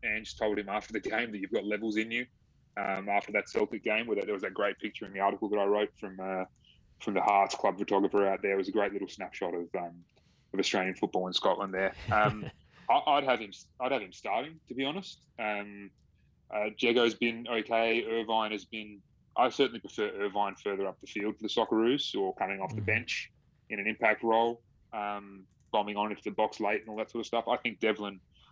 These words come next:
Speaker 1: next to either, you know, Aaron Mooy or, um, Aiden Trustic sound, feels like a great midfield for me for, um, for the Socceroos for these coming games. I think we need to blood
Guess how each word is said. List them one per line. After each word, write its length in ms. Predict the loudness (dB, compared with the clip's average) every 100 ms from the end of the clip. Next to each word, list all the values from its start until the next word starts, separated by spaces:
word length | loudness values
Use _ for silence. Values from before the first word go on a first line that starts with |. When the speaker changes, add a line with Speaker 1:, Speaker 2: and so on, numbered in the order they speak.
| _ _ _ -6
Speaker 1:
next 320 | -4 -4 -6 2
to 60 | 6
either, 760 | 6 4 0 0 0 2 0
you 140 | -2 -6
know, 60 | -4
Aaron 320 | 0 0 0
Mooy 420 | -2 0 2 0 0
or, 480 | 2 4 4 0 -4 _ _ _ -6
um, 280 | -4 -6 -10 _ _
Aiden 240 | 0 0 0
Trustic 340 | -2 -2 -4 -2
sound, 280 | -2 -2
feels 240 | 4 4 6
like 180 | 2 2
a 60 |
great 260 | -2 -2 -2 -8
midfield 400 | -10 -6 -6 -6
for 60 |
me 240 | -4 -4 -4
for, 340 | 0 2 2
um, 240 | -2 -8 -20 _ _ _ _ -4
for 80 | -2
the 60 |
Socceroos 440 | 2 4 6 6 4
for 80 |
these 140 | 0 0
coming 260 | -2 0
games. 300 | 0 0 0
I 20 | -2
think 140 | 0
we 60 | -2
need 100 | -2
to 60 |
blood 360 | 2 2 2